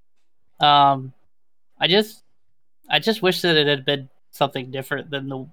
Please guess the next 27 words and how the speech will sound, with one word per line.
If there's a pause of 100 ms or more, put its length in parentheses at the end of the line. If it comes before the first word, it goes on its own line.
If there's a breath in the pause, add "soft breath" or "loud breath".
(160)
way
they
went.
I
don't
think
it's
necessarily
a
bad (320)
wrap
up. (1400)
I
just,
I
think,
like
you
said
it
earlier,
it
felt,
like,
very
kinda
Disney-esque,